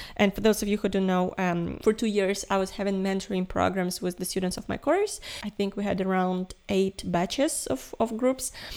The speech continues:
And, uh, every time it was two main parts, actually. No matter what background it is for the student,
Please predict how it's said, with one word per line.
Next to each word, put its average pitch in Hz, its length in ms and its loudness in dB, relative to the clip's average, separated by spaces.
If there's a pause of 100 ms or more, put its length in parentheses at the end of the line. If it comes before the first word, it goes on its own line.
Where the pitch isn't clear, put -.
(440)
And, 208 440 2
uh, 190 260 6
every 285 300 -2
time 233 420 0
it - 140 -6
was 214 260 -6
two 226 300 2
main 190 340 0
parts, - 480 -4
actually. - 380 -4
No 220 160 6
matter 240 260 4
what 202 160 4
background 208 640 4
it 208 140 -4
is 180 280 0
for - 140 -8
the 185 80 0
student, 220 540 0